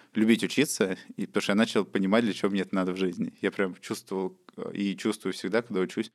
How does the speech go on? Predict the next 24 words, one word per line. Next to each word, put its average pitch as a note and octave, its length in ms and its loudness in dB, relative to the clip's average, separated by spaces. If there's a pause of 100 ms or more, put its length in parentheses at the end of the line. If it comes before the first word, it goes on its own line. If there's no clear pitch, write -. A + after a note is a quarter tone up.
(160)
что - 120 0
это G2 160 -2
мне G2+ 120 2
что-то F#2 200 -4
дает, G2+ 320 4
закрывает G2 380 -2
какие-то - 260 -6
вопросы, G#2 440 2
причем - 320 -2
не F#2+ 100 -2
так, - 280 0
как G#2 160 2
в - 80 -16
книжках, A2 480 2
там, F2+ 320 -2 (180)
семь, F#2 320 0
там, - 300 -10 (220)
высокоэффективных F#2+ 960 -4
людей B2+ 340 2
и B2+ 40 2
так G2+ 200 0
далее, F#2+ 400 2
семь F#2+ 200 0
навыков. F#2 360 -2